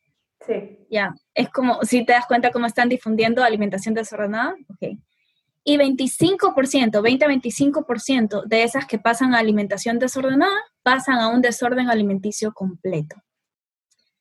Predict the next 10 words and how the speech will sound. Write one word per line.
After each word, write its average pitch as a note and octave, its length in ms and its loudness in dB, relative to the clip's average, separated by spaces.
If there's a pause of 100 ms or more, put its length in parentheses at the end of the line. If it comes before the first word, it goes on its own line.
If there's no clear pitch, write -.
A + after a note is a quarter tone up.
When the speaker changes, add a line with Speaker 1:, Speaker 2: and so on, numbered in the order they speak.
(380)
Speaker 2:
Y C4 140 4
otra D#4+ 200 4
estadística C4+ 840 0
es A3 240 -2
que A3+ 340 -4 (320)
los A3+ 220 0
adolescentes A#3 760 2
que A#3 100 -2
hacen D4 360 0
dieta D#4 440 0